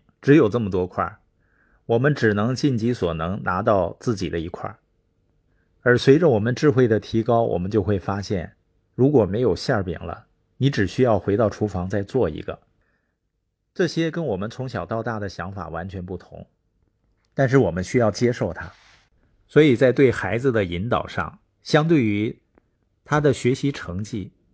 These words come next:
我们更愿意他是一个愿意付出、给予别人的人。接下来我们听听麦大爷的建议。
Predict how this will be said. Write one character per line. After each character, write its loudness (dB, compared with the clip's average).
我 0
们 0
更 2
愿 2
意 -6
他 -2
是 -4
一 -4
个 -4
愿 0
意 -4
付 -6
出、 -4
给 -4
予 -4
别 -8
人 -8
的 -8
人。 -10
接 6
下 4
来 6
我 4
们 -2
听 -2
听 0
麦 2
大 2
爷 -2
的 -4
建 -4
议。 -12